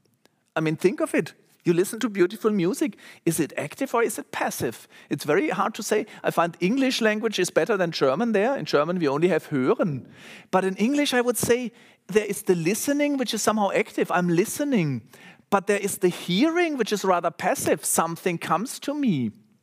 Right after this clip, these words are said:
Right? And there's this in-between. And you don't have complete control. If you hear, you cannot actually close off your ears. You can try, but it's not easy, <laughs> right? So,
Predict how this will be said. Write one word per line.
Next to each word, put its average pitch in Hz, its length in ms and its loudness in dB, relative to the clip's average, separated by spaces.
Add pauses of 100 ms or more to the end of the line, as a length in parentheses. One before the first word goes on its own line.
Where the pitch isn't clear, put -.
Right? 147 260 -8 (360)
And 208 140 -2
there's 269 300 0
this - 240 -8 (100)
in-between. 240 960 -2 (280)
And 160 120 -2
you 160 40 2
don't 208 220 2
have 302 160 0
complete 254 460 -4
control. 220 420 -2
If 151 140 -4
you 156 80 2
hear, 170 360 0
you 165 140 -2
cannot 160 300 2
actually 160 240 -2
close 156 340 0
off 170 160 -2
your 165 140 0
ears. 190 180 -4
You 214 80 -4
can 160 140 -4
try, 147 320 2
but 143 160 0
it's 147 160 -10
not 151 180 2
easy, 175 400 0
<laughs> 147 160 2
right? 151 160 -2 (480)
So, 190 340 2